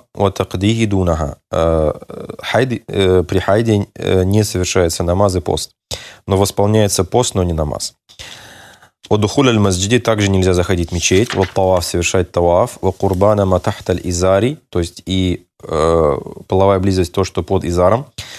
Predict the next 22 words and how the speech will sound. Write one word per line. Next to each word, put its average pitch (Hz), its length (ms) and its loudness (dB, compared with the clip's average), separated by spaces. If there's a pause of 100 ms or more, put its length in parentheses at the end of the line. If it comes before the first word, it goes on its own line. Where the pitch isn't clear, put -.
(320)
"Ва 110 160 2
инда 107 140 2
Мухаммадин 110 540 0
курбан 104 380 0
аль-фарджи 95 400 0
факат", - 460 -4
по 95 100 2
мнению 98 300 2
имама 90 160 2
Мухаммада, 107 420 0
только, 107 540 0 (180)
э, - 320 -8
запрет 95 460 -2
касается 95 420 0
приближения 90 480 -2
к - 40 -10
половым 87 280 0
органам. 69 380 -6 (520)
"Ва 98 120 2
якфуру 123 400 2
мустахилю 104 560 0
ватиха", 80 420 -2